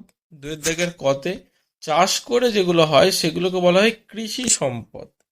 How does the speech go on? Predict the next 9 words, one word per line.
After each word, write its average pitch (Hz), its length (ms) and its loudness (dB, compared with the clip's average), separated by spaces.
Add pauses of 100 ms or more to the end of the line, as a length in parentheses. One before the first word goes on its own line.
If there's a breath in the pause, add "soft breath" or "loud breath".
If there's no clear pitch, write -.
(1800)
দেখো 185 180 -10
কৃষি 285 360 -4
সম্পদ 143 400 -2
বলা 113 220 -2
হয়, 104 180 -4
ঠিক 214 120 0
আছে? 196 240 2 (680)
খতে 220 280 -4
বলছে 185 280 0